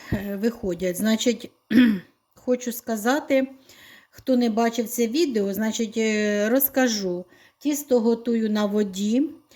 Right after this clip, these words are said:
Е, роз-, значить, дріжджів беру так, як, е, з-, ну, по стандарту. Значить, якщо на літр води ми беремо сто грамів, то на пів літра п'ятдесят грамів. І п'ятдесят, е,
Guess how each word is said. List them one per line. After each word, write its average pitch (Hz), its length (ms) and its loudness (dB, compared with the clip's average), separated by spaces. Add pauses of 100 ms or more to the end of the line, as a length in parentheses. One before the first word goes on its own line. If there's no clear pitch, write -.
(360)
Е, 208 640 0
роз-, 220 220 0 (100)
значить, 226 440 0
дріжджів 247 500 4
беру 226 500 0
так, 247 320 -2
як, 233 240 0
е, 208 580 -2
з-, 185 240 -12
ну, 214 380 -2 (640)
по 254 80 6
стандарту. 226 640 0
Значить, 190 380 -4
якщо 208 380 -4
на 208 220 0
літр 254 380 2
води 208 300 0
ми 208 140 0
беремо 196 340 0
сто 349 300 -2
грамів, 330 440 2
то 226 100 0
на 220 140 0
пів 226 240 -2
літра 196 380 -6 (360)
п'ятдесят 214 580 2
грамів. 294 420 2 (600)
І 233 540 0
п'ятдесят, 233 760 2
е, 220 300 -2